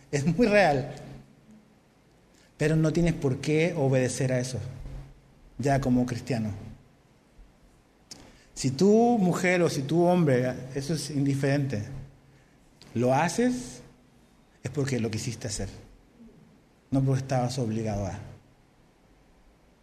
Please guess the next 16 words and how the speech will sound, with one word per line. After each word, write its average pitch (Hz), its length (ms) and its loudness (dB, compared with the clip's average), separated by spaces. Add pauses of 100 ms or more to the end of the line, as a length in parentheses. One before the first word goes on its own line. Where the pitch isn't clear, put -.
(260)
o 104 100 -6
yo 107 180 0
obligado 104 440 -2
a. 92 120 -8 (1120)
Yo 143 140 2
puedo 160 280 6
decidir, 156 880 2 (260)
estoy 165 180 0
sintiendo 185 400 2
este 180 180 0
enojo, 175 400 0 (500)
pero 143 140 0
no 156 160 0
voy 175 120 0
a 170 60 -2
reaccionar. 165 440 -4